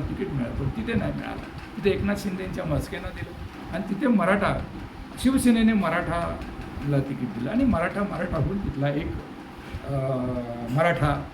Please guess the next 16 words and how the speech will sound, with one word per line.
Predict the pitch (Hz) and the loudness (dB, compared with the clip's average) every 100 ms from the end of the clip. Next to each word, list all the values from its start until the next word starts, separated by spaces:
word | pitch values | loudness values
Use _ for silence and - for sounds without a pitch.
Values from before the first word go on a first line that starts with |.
| - - - - - - - - - | -14 -12 -12 -12 -10 -10 -10 -10 0
खासदार | 131 113 117 - | 0 0 -2 -4
झाला. | 110 - - - - - | -4 -6 -8 -8 -8 -2
आणि | 190 | 0
भिवंडी | 269 147 214 262 | 2 4 6 8
मतदारसंघामध्ये | 269 202 196 180 - 143 113 113 - - - - - - - - | 8 6 4 2 0 -2 -2 -2 -6 -8 -10 -12 -14 -12 -8 2
दोन | 175 247 | 6 6
आग्र्यांमध्ये | 190 - 190 - 147 | 6 2 -2 -2 -2
लढत | 147 120 113 101 | 0 0 -2 -2
झाली. | - 90 - - - - | -6 -6 -6 -8 -6 -2
विद्यमान | 123 123 156 190 202 | 0 0 0 0 2
राज्यमंत्री | 190 190 190 190 - 196 | 0 0 -2 -4 -4 -4
जे | 143 147 | -2 -2
कपिल | - - 202 | -2 -2 -2
पाटील | 180 175 185 | -2 -2 -2
आहेत | 180 175 - - - - - - - | -2 -4 -8 -12 -12 -12 -12 -10 -4
आणि | 143 147 147 143 | 0 2 2 2